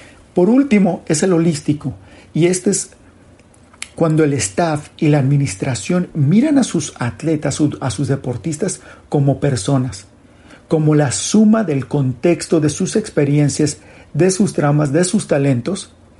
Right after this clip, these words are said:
y miran mucho más allá de lo que ellos hacen o son capaces de hacer en una duela o en un campo.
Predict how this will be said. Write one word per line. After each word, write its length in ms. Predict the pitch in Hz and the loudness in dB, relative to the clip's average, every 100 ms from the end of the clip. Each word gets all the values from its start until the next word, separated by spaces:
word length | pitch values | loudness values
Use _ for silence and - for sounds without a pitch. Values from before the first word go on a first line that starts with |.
| - - - - - | -20 -20 -20 -14 -2
y 140 | 160 | 2
miran 400 | 156 175 226 208 | 4 4 4 4
mucho 360 | 185 165 147 160 | 4 2 0 0
más 280 | 147 185 - | 0 -2 -2
allá 220 | 180 175 | -2 0
de 80 | 170 | 0
lo 140 | 156 147 | -2 0
que 140 | 147 | 0
ellos 320 | 156 165 - | 0 -2 -4
hacen 460 | - 160 175 165 160 | -8 -6 -4 -6 -6
o 80 | - | -8
son 180 | - 147 | -4 -4
capaces 460 | 151 151 151 147 | -4 -4 -2 -2
de 60 | 131 | -4
hacer 260 | - 139 - | -4 -4 -2
en 120 | 135 | 0
una 160 | 143 127 | 2 2
duela 320 | 143 165 160 | 2 0 -2
o 140 | 139 135 | 0 0
en 60 | |
un 140 | 135 127 | 0 -2
campo. 400 | 139 139 139 | -4 -6 -8